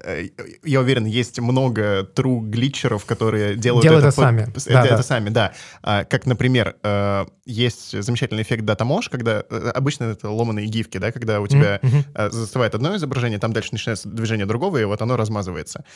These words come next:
Speaker 1: Это можно реализовать, э, в монтажных программах, в некоторых, потому что вс-, видео записывается как, э, э, гл-, главный кадр, в-, с ко-, с которого идет изображение, потом два кадра просчитываются, и они содержат только информацию про движение,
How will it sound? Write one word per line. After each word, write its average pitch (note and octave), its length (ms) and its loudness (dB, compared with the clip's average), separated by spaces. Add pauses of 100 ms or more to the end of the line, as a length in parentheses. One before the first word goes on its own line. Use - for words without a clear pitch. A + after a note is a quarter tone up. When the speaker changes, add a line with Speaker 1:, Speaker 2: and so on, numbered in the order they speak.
(220)
Speaker 1:
Это - 140 -4
можно C3+ 600 0
реализовать, A#2+ 720 0
э, G2+ 180 -2
в G#2 340 -4
монтажных G#2 420 -2
программах, A#2+ 440 -4
в - 40 -6
некоторых, A2 460 -4
потому G#2 260 -6
что F#2+ 380 -4 (100)
вс-, - 160 -16
видео A#2+ 300 -2
записывается G#2+ 580 -6
как, - 280 -8
э, F2+ 320 -8 (560)
э, G2+ 200 -4
гл-, A2 180 -2
главный A2+ 380 0
кадр, G2 240 -2 (100)
в-, - 100 -10
с - 80 -8
ко-, A#2 120 -4
с - 60 -12
которого G#2 260 -2
идет G2 160 -4
изображение, D#3+ 500 -4 (240)
потом A#2 260 0
два A#2 180 -2
кадра G#2 260 -4
просчитываются, A2 580 -6
и G2+ 140 -6
они G#2+ 180 -2
содержат A2 320 -6
только G2+ 220 -6
информацию G#2+ 580 -4
про A2+ 160 -2
движение, A2 720 -2